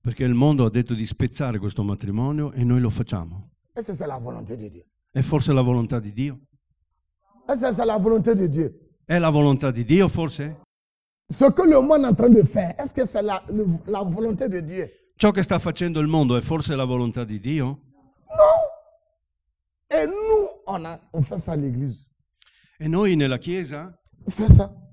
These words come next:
Speaker 1: E noi nella chiesa facciamo proprio questo.
Speaker 2: Les chrétiens qui se, brisent le mariage.
Speaker 1: Ci sono dei credenti che divorziano.
Speaker 2: Divorcés. Les familles décomposées.
Speaker 1: La famiglia scomposta, divisa.
Speaker 2: Ça est là.
Speaker 1: Uno è là.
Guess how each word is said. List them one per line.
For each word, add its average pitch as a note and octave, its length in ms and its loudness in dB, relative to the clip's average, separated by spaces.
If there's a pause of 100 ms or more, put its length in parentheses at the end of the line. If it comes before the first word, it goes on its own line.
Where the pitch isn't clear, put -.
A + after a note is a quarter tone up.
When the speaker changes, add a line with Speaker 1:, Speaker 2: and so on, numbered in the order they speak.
(260)
Speaker 1:
E D#3+ 100 -6
noi F#3+ 260 -2
nella D3 300 -2
chiesa G3+ 260 -8
facciamo G3 360 -10
proprio F3 300 -4
questo. F3 320 -6
Speaker 2:
Les A#3+ 80 -6
chrétiens A#3 340 -4
qui G3+ 120 -10
se, G#3 120 -8
brisent F#3+ 520 -4
le G#3 100 -2
mariage. - 320 -14
Speaker 1:
Ci D#3+ 80 -12
sono F3 360 -4
dei C#3+ 600 -2
credenti D#3+ 500 -8
che D3+ 120 -10
divorziano. B2+ 680 -8
Speaker 2:
Divorcés. F#3+ 520 -8 (1080)
Les E3 120 -6
familles G#3+ 300 2
décomposées. F3 640 -2 (640)
Speaker 1:
La D3+ 120 0
famiglia E3+ 440 0
scomposta, C#3 600 0
divisa. B2+ 560 0
Speaker 2:
Ça A3 240 -4
est G#3+ 120 2
là. E3+ 240 -8 (680)
Speaker 1:
Uno D#3 260 -4
è D3+ 60 0
là. A#2+ 300 0